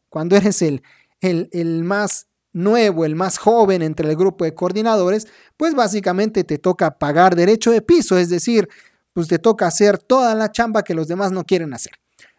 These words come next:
Así que no había fines de semana, no había días festivos para mí, no existían.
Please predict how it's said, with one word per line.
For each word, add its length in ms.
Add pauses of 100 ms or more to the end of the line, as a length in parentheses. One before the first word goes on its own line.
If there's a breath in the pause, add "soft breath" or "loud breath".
Así 300
que 360
no 220
había 300
fines 280
de 100
semana, 600
no 320
había 400
días 380
festivos 560
para 240
mí, 260
no 160
existían. 840